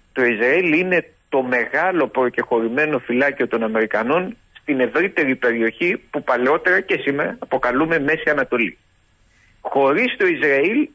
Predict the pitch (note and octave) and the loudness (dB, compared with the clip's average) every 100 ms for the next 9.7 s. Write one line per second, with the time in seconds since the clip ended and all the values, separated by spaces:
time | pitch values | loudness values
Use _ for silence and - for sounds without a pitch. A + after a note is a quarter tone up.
0 | - D#3 D3 C3+ D#3+ A3 G3+ - D#3 C3+ | -2 0 2 2 0 0 -2 0 0 0
1 | - A3+ A#3 - - C3+ A3 A#3+ D#3+ D3 | 0 0 0 -4 -6 0 0 0 0 0
2 | C#3+ B2 A2+ A2 B2 A#2 A2+ G2+ G#2 G#2 | 2 0 0 -2 0 0 2 0 -4 -6
3 | - - A#2 G#2 B2 A2+ A2+ G2+ G#2+ G2+ | -10 -4 -2 -2 -6 -4 -4 -4 -4 -4
4 | F#2+ - F2 E2 - C2+ _ _ _ _ | -4 -4 -6 -6 -8 -20 _ _ _ _
5 | _ _ - G3 B3+ A3+ F#3 - G#3+ F#3+ | _ _ -2 0 0 0 0 0 0 0
6 | A#2 _ _ _ _ _ - C3 B2 C3+ | -6 _ _ _ _ _ -2 -2 -2 0
7 | C3 - B2 D#3+ C3+ F#2+ - A2 A2 - | -2 -2 -4 0 0 -4 -4 -4 -4 -6
8 | - G#3+ A3+ F3 D#3+ D3+ C#3+ - A#2 - | -2 -2 0 0 0 0 0 -4 -4 -2
9 | - D3 C3 G#2+ A2 G3 | -2 -2 -2 -2 -2 -4